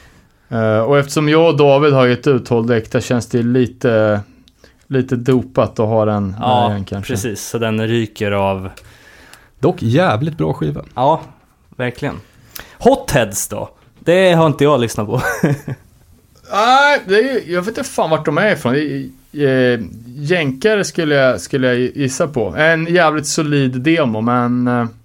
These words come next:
Speaker 1: eh, jävligt ballt omslag också med en, eh, någon sorts jävla flameboy, <laughs> typ. Eh, men det är värt, värt att kolla upp, svinbra, men det, det är in-, inte en, en toppplatta. Jag tycker att demos kanske inte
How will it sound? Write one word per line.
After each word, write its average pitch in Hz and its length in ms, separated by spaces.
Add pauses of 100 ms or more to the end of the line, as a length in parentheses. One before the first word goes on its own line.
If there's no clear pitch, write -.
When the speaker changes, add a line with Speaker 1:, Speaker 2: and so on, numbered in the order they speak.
(1120)
Speaker 1:
eh, 120 280
jävligt 165 340
ballt 156 400
omslag 131 580
också 101 260
med 107 420 (120)
en, 104 440
eh, 104 160 (460)
någon 127 120
sorts 127 220
jävla 110 340
flameboy, 110 840 (120)
<laughs> - 120
typ. 110 180 (580)
Eh, 139 600
men 170 280
det 226 160
är 214 40
värt, 185 220
värt 160 300
att 147 80
kolla 170 200
upp, - 100
svinbra, 156 440
men 135 440
det, 143 100
det 147 240
är 147 40
in-, 135 200
inte 139 280
en, 127 180 (120)
en 123 200
toppplatta. - 600
Jag 120 120
tycker 135 220
att 127 160
demos 131 440
kanske 131 300
inte 110 420